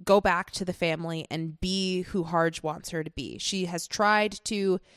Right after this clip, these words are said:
fit back into this mold of being the wife and the mother, and she's apparently seeing a psychotherapist who is going to cure her of her proclivities and, uh, her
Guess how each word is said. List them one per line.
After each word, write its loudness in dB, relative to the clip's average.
fit 2
back 4
into 0
this -2
mold 6
of 4
being -2
the 0
wife 4
and -2
the 2
mother, 4
and 0
she's 0
apparently -2
seeing 0
a 0
psychotherapist 4
who 2
is 2
going 2
to -2
cure 4
her 6
of -2
her 2
proclivities 2
and, 2
uh, 4
her 4